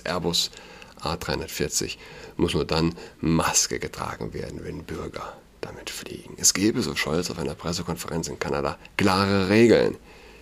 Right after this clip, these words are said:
für Regierungsflüge. Und die, und an die habe er sich, genau wie Habeck und die mitreisenden Journalisten,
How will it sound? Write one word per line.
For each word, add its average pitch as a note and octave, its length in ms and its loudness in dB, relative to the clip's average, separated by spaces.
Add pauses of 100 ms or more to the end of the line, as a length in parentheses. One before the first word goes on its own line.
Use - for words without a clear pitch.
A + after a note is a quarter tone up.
(160)
für B1 340 -8
Regierungsflüge. - 1500 -4
Und - 220 0
die, G#2 260 6 (140)
und - 160 4
an F#2+ 140 2
die A#2 180 6
habe F#2 220 4
er C2 140 4
sich, E2+ 280 -4 (400)
genau D#2+ 280 0
wie E2+ 100 0
Habeck D2+ 500 0 (320)
und - 160 2
die A#2+ 60 12
mitreisenden C#2+ 920 4
Journalisten, - 880 -2